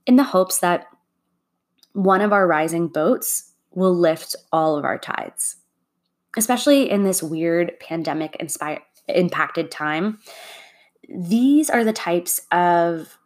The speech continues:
efforts and, um, brainstorming sessions and opportunities that can really make a big difference in our careers long term. And because things are slow due to the pandemic, we have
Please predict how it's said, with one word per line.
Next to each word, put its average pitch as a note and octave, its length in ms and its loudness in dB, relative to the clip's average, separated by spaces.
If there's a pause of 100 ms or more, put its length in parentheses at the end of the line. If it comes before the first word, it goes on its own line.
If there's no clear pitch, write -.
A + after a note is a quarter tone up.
efforts - 680 -2 (120)
and, D#3+ 600 -6 (560)
um, E3 280 -6
brainstorming E3+ 680 0
sessions D3 680 -4 (100)
and D#3 580 -6 (680)
opportunities F3 1120 -2 (340)
that - 180 -6
can G#3+ 200 0
really A#3 440 2
make F3+ 260 0
a E3 100 -4
big E3 200 -2
difference E3 400 -6
in F3 100 -6
our D#3 100 -4
careers - 420 -10
long D3 220 -6
term. - 380 -8 (460)
And G3 100 0
because A3 440 0
things F#3 280 0 (100)
are E3+ 420 0
slow E3+ 720 2 (1040)
due F#3 200 2
to F#3 80 6
the F3 80 4
pandemic, D3 720 -6
we G3+ 120 -2
have F#3 220 0